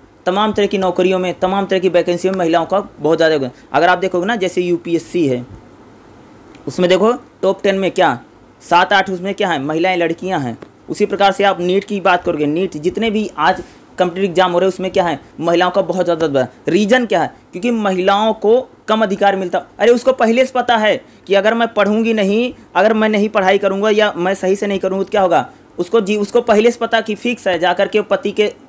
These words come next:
सेवा करनी है या किसी के आश्रय में आपको रहना पड़ेगा, ठीक है।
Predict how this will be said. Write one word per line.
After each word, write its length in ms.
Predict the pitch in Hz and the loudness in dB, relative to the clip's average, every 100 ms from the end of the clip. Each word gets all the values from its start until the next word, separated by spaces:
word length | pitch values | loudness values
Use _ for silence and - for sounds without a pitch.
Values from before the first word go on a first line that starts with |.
| - | -4
सेवा 200 | 190 196 | 0 2
करनी 340 | 190 180 190 185 | 2 -2 -2 -2
है 260 | 190 131 - - | -2 -4 -8 -8
या 120 | 156 208 | 0 0
किसी 340 | 208 202 226 | 0 -4 -2
के 180 | 226 220 - | -2 -4 -2
आश्रय 340 | 180 190 220 208 | -2 0 0 0
में 100 | 202 | 0
आपको 220 | 190 196 | 0 0
रहना 240 | 180 175 | 0 0
पड़ेगा, 360 | 165 139 120 113 - - | -2 -2 -2 -4 -10 -6
ठीक 100 | 208 | -4
है। 160 | 165 | -4